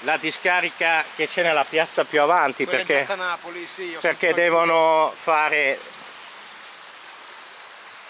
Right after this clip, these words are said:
Speaker 1: palazzi eccetera, hanno trovato una succursale,
Speaker 2: Eh,
Speaker 1: guardate
Speaker 2: certo,
Speaker 1: qua.
Speaker 2: una soluzione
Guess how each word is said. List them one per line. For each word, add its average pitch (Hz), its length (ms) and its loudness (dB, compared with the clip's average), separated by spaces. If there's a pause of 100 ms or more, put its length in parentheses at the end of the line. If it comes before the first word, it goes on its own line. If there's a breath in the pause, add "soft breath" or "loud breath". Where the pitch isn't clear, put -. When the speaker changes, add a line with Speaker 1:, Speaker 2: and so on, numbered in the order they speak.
(1300)
Speaker 1:
palazzi 147 600 4
eccetera, 135 640 0
hanno 160 180 2
trovato 180 340 2
una 175 140 2
succursale, 160 720 -2
Speaker 2:
Eh, - 20 -4
Speaker 1:
guardate 135 300 -4
Speaker 2:
certo, 165 140 -6
Speaker 1:
qua. 135 100 4
Speaker 2:
una 113 100 2
soluzione 185 580 -8